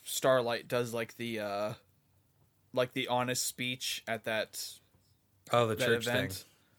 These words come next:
Speaker 2: thing.
Speaker 1: And this is after, like, the plane crash.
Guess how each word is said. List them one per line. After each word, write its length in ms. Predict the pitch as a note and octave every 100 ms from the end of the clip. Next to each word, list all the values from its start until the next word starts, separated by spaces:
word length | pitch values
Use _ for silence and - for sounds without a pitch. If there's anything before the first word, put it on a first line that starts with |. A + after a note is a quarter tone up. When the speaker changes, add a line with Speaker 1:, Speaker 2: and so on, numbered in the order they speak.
| _ _ _
Speaker 2:
thing. 100 | -
Speaker 1:
And 500 | A#2+ A#2+ A#2+ A#2 A#2
this 200 | A#2 A#2+
is 100 | C3
after, 260 | C3 C3 -
like, 220 | A2+ A#2
the 80 | -
plane 280 | - A#2+ A2
crash. 520 | - F#2 E2+ G#2 -